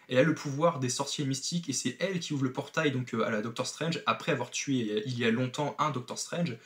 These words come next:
Elle a le pouvoir, euh, de, grâce à son, à son, euh, de, d'ouvrir un, les portails mystiques, et, euh, elle envoie donc Deadpool et Wolverine sur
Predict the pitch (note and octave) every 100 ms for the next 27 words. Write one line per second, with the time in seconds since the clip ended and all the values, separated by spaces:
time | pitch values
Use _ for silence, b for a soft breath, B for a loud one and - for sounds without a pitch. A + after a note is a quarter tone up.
0 | B B B B B B2 C3 C3 C3+ C#3
1 | D#3 A2+ A2 - - B2 - - B2+ A#2
2 | - A#2 G#2+ G2+ G2+ - - G2+ - G#2+
3 | - - - A#2+ A#2+ B2 B2+ A2+ B2 A#2
4 | A2+ B2 A2 A2 - E3+ - B B B
5 | B B _ B2+ B2+ A#2 A2 G#2+ A2+ A2+
6 | B2 C3+ B2 A#2 - C3 A2+ G#2+ C3+ A#2
7 | -